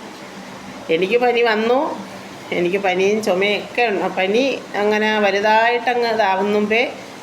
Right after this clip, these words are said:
എനിക്ക് ആദ്യം വന്നത് മൂക്കൊലിപ്പായിരുന്നു. മൂക്കൊലിപ്പെന്ന് പറഞ്ഞാൽ മൂക്കൊന്ന് കൈയെടുക്കാൻ വയ്യാത്ത രീതിക്കുള്ള മൂക്കൊലിപ്പായിരുന്നു. അത് കഴിഞ്ഞ്, അപ്പോൾ തന്നെ ഞാൻ വിക്കോറിയൽ ഗുളിക, ഏ, വിക്കോറിയലും ഡോളോയൊക്കെ ഞാൻ വാങ്ങിച്ച് വെച്ചേക്കും.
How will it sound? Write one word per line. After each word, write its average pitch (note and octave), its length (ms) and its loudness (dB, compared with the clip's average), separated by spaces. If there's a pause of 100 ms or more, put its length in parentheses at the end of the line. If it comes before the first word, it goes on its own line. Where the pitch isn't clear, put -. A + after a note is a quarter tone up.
(160)
എനിക്ക് G#3+ 180 2
ആദ്യം A3 460 2
വന്നത് G#3+ 260 2
മൂക്കൊലിപ്പായിരുന്നു. G3+ 1000 2 (360)
മൂക്കൊലിപ്പെന്ന് A3+ 680 0
പറഞ്ഞാൽ G#3+ 320 0
മൂക്കൊന്ന് G3+ 440 0
കൈയെടുക്കാൻ G3 580 0
വയ്യാത്ത F#3 440 0
രീതിക്കുള്ള F3+ 540 0
മൂക്കൊലിപ്പായിരുന്നു. D#3+ 840 -2 (1120)
അത് B3 160 2
കഴിഞ്ഞ്, B3+ 500 2 (1500)
അപ്പോൾ B3+ 380 0
തന്നെ A#3 160 0
ഞാൻ A3 140 2
വിക്കോറിയൽ A#3 540 2
ഗുളിക, F#3+ 340 2
ഏ, - 1600 -2
വിക്കോറിയലും A3 720 2
ഡോളോയൊക്കെ F#3+ 460 2
ഞാൻ F#3+ 120 0
വാങ്ങിച്ച് F3+ 320 0
വെച്ചേക്കും. E3+ 600 -4